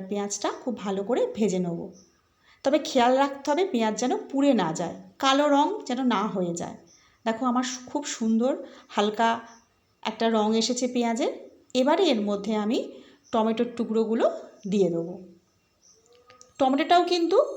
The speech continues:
খুব ভালো করে ভেজে নিতে হবে, যাতে একদম টমেটো নরম হয়ে গলে যায়।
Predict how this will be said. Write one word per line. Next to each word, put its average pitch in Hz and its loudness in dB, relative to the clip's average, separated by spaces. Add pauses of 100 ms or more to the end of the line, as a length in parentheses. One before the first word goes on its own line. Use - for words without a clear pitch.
(100)
খুব - 2
ভালো 220 0
করে 247 0 (340)
ভেজে 214 4
নিতে 190 -2
হবে, 180 -6
যাতে 202 -2 (140)
একদম 233 -2
টমেটো 214 0 (380)
নরম 214 2
হয়ে 294 2
গলে 190 2
যায়। 175 -6